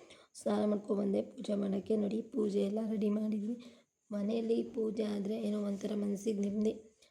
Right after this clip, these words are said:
ಅದಕ್ಕೋಸ್ಕರ ಪೂಜೆ ಎಲ್ಲ ಮಾಡಿ, ನಮ್ಮ ಹಸ್ಬೆಂಡ್‌ಗೆ ಚಪಾತಿ ಮತ್ತು ಚಿಕನ್ ಫ್ರೈ ಇತ್ತು, ಅವ್ರಿಗೆ ಹಾಕ್ಕೊಟ್ಟೆ. ನಾನು ಬೆಳಗ್ಗೆ ಎದ್ದಿದ ತಕ್ಷಣ ಒಂದು ಗ್ಲಾಸ್ ಬಿಸಿನೀರು ಕುಡಿತೀನಿ. ಬಿಸಿನೀರು ಕುಡಿತಾ ಇದ್ದೀನಿ ನೋಡಿ ಗೈಸ್. ಎಲ್ಲರೂ ಸಪೋರ್ಟ್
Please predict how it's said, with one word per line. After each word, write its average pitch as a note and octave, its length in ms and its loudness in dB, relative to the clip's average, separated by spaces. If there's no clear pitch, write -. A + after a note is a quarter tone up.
ಅದಕ್ಕೋಸ್ಕರ G#3 600 0
ಪೂಜೆ G#3 320 2
ಎಲ್ಲ G3 180 2
ಮಾಡಿ, G3+ 360 2
ನಮ್ಮ G#3+ 200 0
ಹಸ್ಬೆಂಡ್‌ಗೆ G#3 540 0
ಚಪಾತಿ A3+ 460 -2
ಮತ್ತು A3+ 280 2
ಚಿಕನ್ A3+ 320 2
ಫ್ರೈ G#3 260 2
ಇತ್ತು, G3 240 -4
ಅವ್ರಿಗೆ G#3 280 4
ಹಾಕ್ಕೊಟ್ಟೆ. G3+ 340 0
ನಾನು A3 200 2
ಬೆಳಗ್ಗೆ G3+ 280 4
ಎದ್ದಿದ G#3+ 280 -2
ತಕ್ಷಣ - 220 -4
ಒಂದು G#3 160 2
ಗ್ಲಾಸ್ G3+ 200 0
ಬಿಸಿನೀರು G#3+ 400 0
ಕುಡಿತೀನಿ. G#3+ 320 0
ಬಿಸಿನೀರು A3 420 2
ಕುಡಿತಾ G#3 280 2
ಇದ್ದೀನಿ G3 200 -4
ನೋಡಿ F3+ 220 -4
ಗೈಸ್. F#3 340 -4
ಎಲ್ಲರೂ A#3 320 2
ಸಪೋರ್ಟ್ G#3+ 380 0